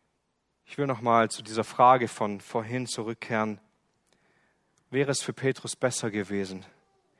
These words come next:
wenn er dieses Versagen hätte verhindern können? Wäre es für unser Versagen in unserem Leben besser gewesen,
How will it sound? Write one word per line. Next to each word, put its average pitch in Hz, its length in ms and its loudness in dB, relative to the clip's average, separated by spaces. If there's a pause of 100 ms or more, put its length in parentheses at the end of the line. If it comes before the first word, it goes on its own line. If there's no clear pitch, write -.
(520)
wenn 113 100 0
er 110 60 -2
dieses 117 340 -4
Versagen 117 720 2
hätte 113 200 -8
verhindern 104 540 -10
können? 101 260 -10 (2500)
Wäre 127 180 -2
es - 80 -4
für - 100 -4
unser 180 240 0
Versagen 107 460 2
in 113 80 -6
unserem 139 260 -4
Leben 107 240 -2
besser 160 360 0
gewesen, 123 680 -4